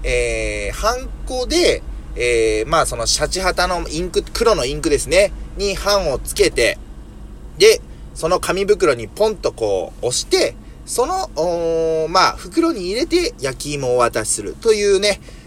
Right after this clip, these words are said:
あの、プランを練っております。まあ、何のひねりもないプランなんですけども、やはりあの、キャラクターをですね、えー、認知してもらえることが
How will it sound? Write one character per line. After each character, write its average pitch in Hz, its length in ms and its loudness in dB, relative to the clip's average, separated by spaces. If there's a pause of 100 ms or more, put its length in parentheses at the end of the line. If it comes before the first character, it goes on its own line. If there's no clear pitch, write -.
(140)
あ 123 120 2
の、 120 160 -2
プ 165 140 0
ラ 151 100 6
ン 110 120 -4
を 95 60 -6
練 117 140 0
っ 113 40 0
て - 280 -6
お 104 80 -4
り 104 80 -4
ま 107 160 -4
す。 - 180 -10
ま 165 120 2
あ、 151 40 4
何 165 240 2
の 240 80 0
ひ 220 140 -4
ね 220 100 2
り 233 80 -2
も 190 140 -2
な 135 120 2
い 120 100 0
プ 151 100 -2
ラ 139 100 2
ン 117 60 -6
な 107 100 -4
ん 95 60 -8
で 92 100 -8
す - 80 -12
け 98 100 -8
ど 90 120 -10
も、 120 400 2 (280)
や 160 120 4
は 247 100 6
り 226 100 6
あ 170 80 6
の、 135 440 0
キ 147 80 -2
ャ 156 40 4
ラ 170 140 6
ク 170 140 -2
タ 175 200 4
ー 175 40 4
を 170 80 6
で 135 100 -2
す - 100 -6
ね、 147 320 2 (300)
え 113 300 0
ー、 - 20 -6
認 160 160 -2
知 127 140 -4
し - 80 0
て - 80 0
も 160 140 2
ら 170 140 6
え 170 60 4
る 175 220 2
こ 185 140 -4
と 381 140 0
が 180 360 6